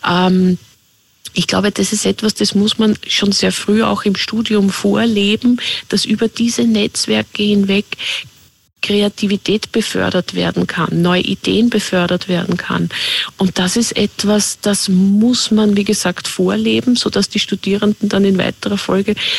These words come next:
das auch mit in ihre Unternehmenspraxis nehmen, mit in ihren Job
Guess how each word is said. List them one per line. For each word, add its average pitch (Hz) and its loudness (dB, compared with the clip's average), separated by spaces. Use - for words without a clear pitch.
das - -2
auch 185 -2
mit 208 2
in 208 4
ihre 190 2
Unternehmenspraxis 208 0
nehmen, 214 4
mit 208 2
in 208 2
ihren 208 2
Job - -2